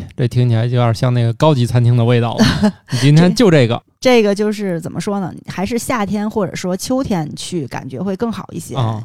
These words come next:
Speaker 2: 因为它那个院子里面会有点那个微环境嘛。
Speaker 1: 啊。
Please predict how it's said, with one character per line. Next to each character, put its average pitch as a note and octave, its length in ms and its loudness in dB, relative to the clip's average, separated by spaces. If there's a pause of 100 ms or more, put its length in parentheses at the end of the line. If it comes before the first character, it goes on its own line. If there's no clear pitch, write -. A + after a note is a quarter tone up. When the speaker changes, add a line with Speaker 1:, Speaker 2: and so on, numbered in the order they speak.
Speaker 2:
因 G3+ 120 -8
为 G3+ 80 -6
它 G#3+ 140 -8
那 G3+ 100 -4
个 F#3+ 60 0
院 A3 200 2
子 F3+ 120 -6
里 C#3 60 -6
面 A#2 180 -6
会 F3+ 140 -4
有 D3+ 100 -2
点 D#3+ 180 -6
那 D#3+ 100 -8
个 D#3+ 100 -8
微 F#3+ 120 -2
环 E3+ 200 -6
境 G#3 180 -8
嘛。 F3+ 240 -16 (160)
Speaker 1:
啊。 B2+ 260 -2